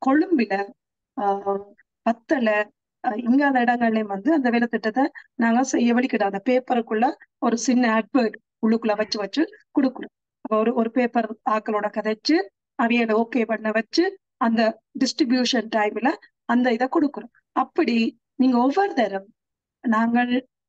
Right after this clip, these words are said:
மற்றவைக்கு idea கொடுக்கறத விட நாங்களே அதை முயற்சி எடுத்து செய்யணும் என்றதான் முத-, முக்கியமான விடயம். அடுத்தது அங்கிருந்து வார உங்களுக்கு ஏதாவது சந்தேகம் இருந்தால்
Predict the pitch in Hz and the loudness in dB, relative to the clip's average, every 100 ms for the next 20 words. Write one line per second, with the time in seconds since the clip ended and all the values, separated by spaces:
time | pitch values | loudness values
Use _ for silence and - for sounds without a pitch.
0 | _ _ 233 233 339 359 330 254 269 277 | _ _ -2 0 0 2 2 2 4 2
1 | 262 214 208 208 196 202 - 202 196 196 | 0 -6 -4 -2 -2 -2 -4 -2 -2 -2
2 | - _ - 233 294 349 349 339 370 359 | -10 _ 0 2 4 4 4 4 4 2
3 | 285 254 262 262 240 214 - 220 226 220 | 2 2 2 2 0 -2 -2 -2 0 2
4 | 202 190 196 _ _ - 226 220 214 302 | 2 0 -4 _ _ -4 -2 0 2 2
5 | 254 - 214 208 - 233 208 202 262 240 | 2 0 -6 -8 -4 -2 -2 -2 0 0
6 | 190 _ _ _ _ - 247 277 330 392 | -2 _ _ _ _ -4 -2 0 0 0
7 | 494 _ _ _ - 262 339 349 339 320 | -2 _ _ _ 0 4 4 2 2 2
8 | 311 311 320 - _ - 220 262 285 302 | 2 2 0 -2 _ -4 0 2 2 2
9 | 302 - 277 247 349 302 254 202 196 196 | 2 0 0 2 2 2 0 -2 -2 0
10 | 202 | -2